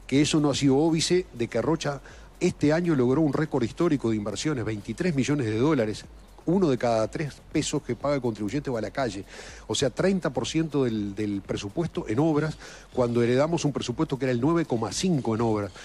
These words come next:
Y eso ha impactado, obviamente, en una dinámica de obras muy fuerte a lo largo del departamento, que va a continuar en este periodo, y vamos a terminar con más de sesenta millones de dólares, eh, de inversión, casi triplicando la inversión del periodo de gobierno anterior.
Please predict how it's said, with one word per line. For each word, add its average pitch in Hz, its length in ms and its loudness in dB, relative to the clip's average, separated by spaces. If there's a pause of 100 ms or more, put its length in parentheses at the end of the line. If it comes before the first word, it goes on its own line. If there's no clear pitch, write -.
(240)
Y 117 200 0
eso 139 180 4
ha - 20 4
impactado, 165 400 0
obviamente, 139 380 2
en 135 60 0
una 131 120 2
dinámica 131 460 2
de 123 80 4
obras 139 180 2
muy 139 160 2
fuerte 147 360 -2
a - 20 0
lo 117 80 0
largo 139 240 0
del 131 80 0
departamento, 123 560 -2
que 110 100 -2
va 113 120 2
a - 20 -4
continuar 131 460 -2
en 131 80 0
este 120 200 -2
periodo, 135 460 0 (440)
y 117 520 2
vamos 139 320 2
a 127 40 2
terminar 127 460 -2
con 120 180 -2
más 160 140 0
de 147 100 2
sesenta 151 460 0
millones 123 360 0
de 113 80 0
dólares, 143 460 0 (380)
eh, 107 380 -2
de 131 80 4
inversión, 147 580 0
casi 180 360 0
triplicando 127 680 -2
la 113 80 0
inversión 110 380 -4
del 131 140 -2
periodo 123 260 0
de 113 100 2
gobierno 110 240 -2
anterior. 95 380 -4